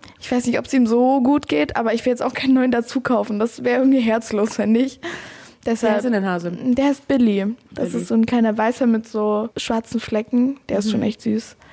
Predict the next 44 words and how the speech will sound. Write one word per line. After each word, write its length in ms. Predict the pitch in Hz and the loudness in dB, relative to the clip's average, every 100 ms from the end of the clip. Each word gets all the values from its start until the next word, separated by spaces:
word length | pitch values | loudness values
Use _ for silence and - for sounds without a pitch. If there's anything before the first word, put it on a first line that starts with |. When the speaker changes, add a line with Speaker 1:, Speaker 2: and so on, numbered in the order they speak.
| - - - - | -20 -20 -20 -4
Speaker 1:
Und 380 | 220 214 220 - - _ - | 2 2 2 -4 -14 _ -2
der 80 | |
lebt 220 | 233 247 247 | 0 0 -2
auch 100 | 247 | 0
bei 100 | 240 | 2
mir 120 | 240 | 4
in 60 | 226 | 4
meinem 160 | 220 | 2
Zimmer. 320 | 233 247 254 | 2 2 2
Ich 100 | 247 | 0
hab 80 | 240 | -2
da 80 | 220 | 0
so 80 | 220 | 2
ein 60 | 220 | 2
Gehege. 460 | 226 226 233 277 - 233 - | 4 2 2 -2 -4 -12 -8
Speaker 2:
Mhm. 180 | 240 233 | -6 -2
Speaker 1:
Und 220 | 233 226 - | 0 -2 0
das 180 | 240 226 | -2 0
ist 60 | 220 | -2
echt 160 | - | -2
schön, 320 | - 220 220 | 0 2 2
weil 180 | 208 202 | 2 2
dann 160 | 208 220 | 0 0
ist 140 | 254 | 0
er 40 | 240 | 0
so 100 | 220 | 2
immer 180 | 220 | 0
bei 120 | 208 202 | 0 0
mir 240 | 196 202 | 2 0
und 80 | 208 | 0
so. 120 | 208 247 254 | 0 0 2
<laughs> 180 | 269 247 | 2 2
Speaker 2:
Hast 160 | 240 | 0
du 40 | 240 | -2
ihn 80 | 220 | 0
auch 60 | |
mitgenommen 400 | 226 - 214 208 | 0 0 0 0
zu 100 | 208 | 0
deiner 180 | 202 196 | -2 0
Gastfamilie? 520 | 208 202 202 196 202 | -2 -2 -4 0 2
Speaker 1:
Nee, 240 | 233 226 208 | 2 2 2
das 220 | 190 - | 0 -4
nicht. 320 | 202 202 - - - - _ | -10 -12 -16 -20 -20 -20 _
Da 300 | 208 208 196 | 0 2 0